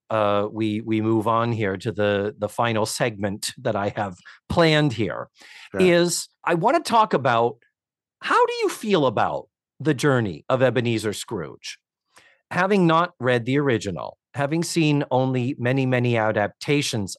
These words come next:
Speaker 1: of it, does it seem to you, as it does to me, that Scrooge is surprised to learn that he's going to die at the end, and that's why he has a change of heart?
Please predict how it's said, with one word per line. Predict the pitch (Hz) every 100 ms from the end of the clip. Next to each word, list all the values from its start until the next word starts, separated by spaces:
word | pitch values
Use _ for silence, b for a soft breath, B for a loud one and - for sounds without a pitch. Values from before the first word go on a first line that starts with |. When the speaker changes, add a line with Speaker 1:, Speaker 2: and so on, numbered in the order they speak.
| -
Speaker 1:
of | 104 82
it, | 67 - B B B B _ _ _ 226
does | 220
it | 277 -
seem | - 392 466 453
to | 330
you, | 180 180 175 180 -
as | 143 147
it | 165
does | 143 147 135
to | -
me, | 131 120 110 147 139
that | 131 127 127 _ _ _ _ _ _ -
Scrooge | - 247 403 440 - - _
is | 185 180 - -
surprised | - 139 131 135 117 135 175 -
to | 156
learn | 135 135
that | 156 -
he's | 143 131
going | 127 131 127
to | 123 123
die | 110 104 104 110 160 214 - _ _ _ _ _ _ -
at | 151 131
the | 151 147
end, | 139 147 175 -
and | 139 123
that's | 135 170 190
why | 180 165
he | 175
has | 160 143
a |
change | 135 160 147
of | 147 127
heart? | 123 123 143 233